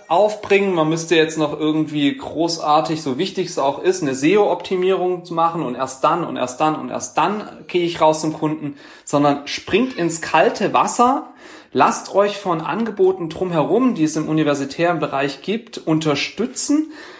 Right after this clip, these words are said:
und bringt einfach die Neugierde mit. Also wie kommt das, was man sich überlegt hat, was man als Nutzen dann auch reinbringen kann in diese Welt, wie kommt das eigentlich bei den anderen an? Also bringt die Neugierde mit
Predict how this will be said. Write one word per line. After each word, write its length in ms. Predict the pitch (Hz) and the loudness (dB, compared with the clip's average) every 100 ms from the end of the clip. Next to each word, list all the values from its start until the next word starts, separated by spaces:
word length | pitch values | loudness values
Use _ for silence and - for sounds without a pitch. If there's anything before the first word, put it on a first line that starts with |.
| - - | -20 -8
und 520 | - 240 269 - - - | 2 4 4 0 -10 -4
bringt 360 | 202 262 - | 0 0 -2
einfach 240 | 196 - 196 | -8 -8 -8
die 140 | 170 | -2
Neugierde 560 | 156 175 233 190 143 135 | 2 2 2 2 2 2
mit. 380 | 160 240 - - | 0 -2 -6 -4
Also 220 | 131 139 | -4 -2
wie 120 | 202 | -4
kommt 320 | - 220 175 | 0 0 4
das, 260 | 214 262 - | 2 0 -2
was 200 | 190 - | -4 -2
man 100 | 170 | -2
sich 240 | 165 - | -2 -4
überlegt 540 | 135 139 139 214 - 208 | -2 0 2 0 -2 -4
hat, 180 | 208 | -4
was 200 | - 160 | -4 -4
man 200 | 156 147 | 0 0
als 440 | 123 135 135 - - - - - - | 0 0 -2 -6 -12 -20 -20 -14 0
Nutzen 360 | 196 - - | 0 2 -2
dann 160 | 190 151 | 0 2
auch 220 | - - | 0 2
reinbringen 540 | 131 196 226 151 127 123 | 0 2 -2 0 0 -2
kann 460 | - 127 151 156 - | -2 0 0 -4 -4
in 160 | 135 | -2
diese 220 | 127 123 120 | 0 2 4
Welt, 280 | 147 - - - - | 4 2 -4 -18 -14
wie 160 | - 170 | -6 -2
kommt 220 | - 233 | 0 2
das 200 | 247 247 | 2 2
eigentlich 580 | - 160 220 220 208 - | 0 0 -2 -6 -8 -4
bei 140 | 151 | -4
den 140 | 147 127 | -4 -4
anderen 360 | 127 156 165 | -4 -2 -2
an? 220 | - 143 151 | -2 -2 -2
Also 240 | 113 117 | -2 -4
bringt 240 | - 220 | -4 -2
die 60 | 202 | 0
Neugierde 500 | 147 180 180 175 147 | 2 2 2 2 2
mit 420 | 139 277 - - | 2 2 -2 -10